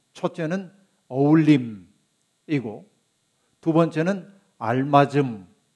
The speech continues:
세 번째는 이치에 맞음. 이것이 마땅한 삶이라고 말할 수 있습니다.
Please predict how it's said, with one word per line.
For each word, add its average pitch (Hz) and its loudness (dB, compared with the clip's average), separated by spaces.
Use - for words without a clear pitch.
세 - -2
번째는 160 -4
이치에 139 -2
맞음. 113 -8
이것이 156 -4
마땅한 131 -4
삶이라고 127 -4
말할 113 -8
수 - -20
있습니다. - -20